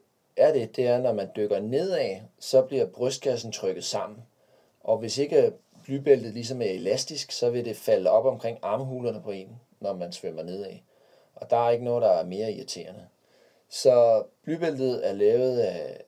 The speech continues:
af gummi, og jeg synes, den bedste lukkemekanisme, det er den, der hedder Marseilles lukkemekanisme. Det er ligesom et gammeldags bæltespænd med sådan en, øh,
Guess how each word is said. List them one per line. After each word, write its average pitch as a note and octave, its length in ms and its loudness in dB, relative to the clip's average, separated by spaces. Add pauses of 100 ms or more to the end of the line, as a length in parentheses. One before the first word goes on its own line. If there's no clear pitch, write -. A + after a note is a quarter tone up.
af - 100 -18
gummi, G3 380 2 (480)
og A2+ 200 4 (340)
jeg A#2 120 -2
synes, D3 240 -8
den A#2+ 140 -10
bedste D#3+ 320 2
lukkemekanisme, B2+ 840 -2
det B2 120 -6
er - 40 -4
den, A#2+ 200 -2
der A#2 100 0
hedder F#2 380 -2 (240)
Marseilles A2 920 -4 (1080)
lukkemekanisme. G#2 840 -2
Det B2+ 160 2
er A#2+ 40 0
ligesom B2 260 -4
et A#2+ 140 -10
gammeldags C3 640 -2 (140)
bæltespænd A2 640 -6
med F#2 100 -8
sådan G#2 320 -10
en, F2+ 100 -12
øh, F2 200 -10